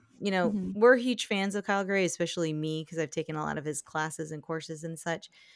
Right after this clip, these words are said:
Speaker 1: But he also has a book called Divine Masters and, uh, Divine Masters Ancient Wisdom.
Speaker 2: Mm-hmm.
Speaker 1: And that has a lot of great information about Ascended Masters as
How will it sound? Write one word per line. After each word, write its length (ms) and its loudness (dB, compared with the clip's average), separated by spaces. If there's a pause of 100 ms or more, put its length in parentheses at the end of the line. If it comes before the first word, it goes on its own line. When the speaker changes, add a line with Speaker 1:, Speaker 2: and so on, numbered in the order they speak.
(160)
Speaker 1:
But 80 2
he 100 4
also 260 0
has 200 0
a 60 -2
book 180 -2
called 220 -4
Divine 320 -4
Masters 640 -4
and, 280 -8 (120)
uh, 240 -8
Divine 260 2
Masters 420 -4
Ancient 360 -8
Wisdom. 720 -8
Speaker 2:
Mm-hmm. 200 -4 (200)
Speaker 1:
And 140 2
that 140 4
has 200 0
a 60 -2
lot 160 0
of 40 -10
great 200 -4
information 800 -6
about 380 -6
Ascended 400 -8
Masters 440 -10
as 240 -10